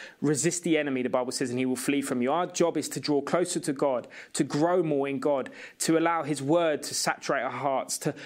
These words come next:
allow his life to manifest in our life. And in so, run the race, um, and, and, and to run and be a part of this relay race, as to say, this race to help others on the journey as well. And I want to look at three things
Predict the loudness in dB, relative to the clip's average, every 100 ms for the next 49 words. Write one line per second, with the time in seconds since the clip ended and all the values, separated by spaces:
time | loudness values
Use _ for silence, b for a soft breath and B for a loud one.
0 | B 0 2 0 -2 0 2 4 4 2
1 | -2 -2 0 0 -2 -2 -2 0 0 0
2 | 0 -2 -4 -6 -16 _ B B B B
3 | -2 0 0 0 0 2 -2 -4 -8 B
4 | B -20 -6 0 2 2 2 0 2 0
5 | -2 -4 -4 -6 -8 _ -2 0 2 -2
6 | -4 -10 -10 -6 -4 -4 -4 -4 -4 -4
7 | -4 -2 -2 0 0 0 -4 -4 0 0
8 | 0 2 2 2 -2 0 0 0 -4 -4
9 | 0 2 2 0 -2 -4 -4 -2 -2 -2
10 | -2 0 0 0 -2 0 0 0 -2 -6
11 | -8 B B B -4 0 2 2 2 2
12 | 2 2 0 2 2 2 0 -2 2 2
13 | 2 -2 -8 _ _ _ _ _ _ -8
14 | 0 2 4 4 4 6 6 6 2 2
15 | 2 2 -2